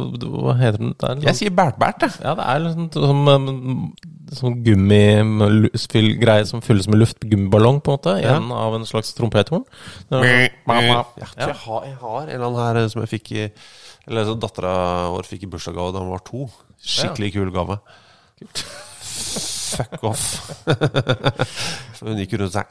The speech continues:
Speaker 2: «I, i, i, i.»
Speaker 1: Ja.
Speaker 2: Men, eh, logoen er dødsfett. Det er tre bærtbærter.
Speaker 1: Mhm.
Speaker 2: Ehm, eh, det er to store og en liten. <laughs> Vet ikke. Det er
Speaker 1: Ja,
Speaker 2: kjempe-
Speaker 1: ok.
Speaker 2: Men de, eh,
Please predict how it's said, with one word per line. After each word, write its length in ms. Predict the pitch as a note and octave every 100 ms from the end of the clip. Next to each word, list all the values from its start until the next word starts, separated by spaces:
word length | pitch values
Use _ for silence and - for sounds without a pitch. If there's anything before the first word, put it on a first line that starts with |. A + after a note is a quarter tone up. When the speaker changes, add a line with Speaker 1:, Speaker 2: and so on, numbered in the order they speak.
| C#3+
Speaker 2:
«I, 100 | D3
i, 200 | - C3+ C#3 C#3 -
i, 140 | C3+
i.» 220 | C#3+ C3 C3 C3 -
Speaker 1:
Ja. 100 | B2
Speaker 2:
Men, 200 | D3+ D#3+ E3
eh, 300 | D#3+ D#3+ -
logoen 300 | C3+ D3 G3+
er 80 | C3+
dødsfett. 260 | B2+ F#3+
Det 80 | F3+
er 80 | F3
tre 240 | - C3+ C#3+ D#3
bærtbærter. 640 | C#3+ G#2+ A2 G#2 F3+ C4+ -
Speaker 1:
Mhm. 340 | B2+ B2+ B2 F#3 _
Speaker 2:
Ehm, 420 | B2+ A#2+ A#2+ A#2+ A#2+
eh, 1300 | A#2+ B2 A#2+ A#2+ A#2+ A#2 A#2 B2 C3 A#3 - - -
det 80 | E3
er 60 | -
to 220 | D#3 D3+
store 320 | - B2+ C#3+
og 60 | D#3+
en 100 | C#3
liten. 280 | B2 - B2+ - - -
<laughs> 400 | - - - -
Vet 160 | - -
ikke. 140 | - - _ _ _
Det 100 | D3+
er 40 |
Speaker 1:
Ja, 80 | E3
Speaker 2:
kjempe- 260 | - -
Speaker 1:
ok. 140 | C3+ - - _ - -
Speaker 2:
Men 200 | - E3+
de, 360 | B2+ C#3 G#3+ G3 _ _ -
eh, 1900 | D3 C#3 C#3 C3+ B2+ B2 A#2+ A2 G#2+ G#2 G#2 G2+ F#2 - - _ _ -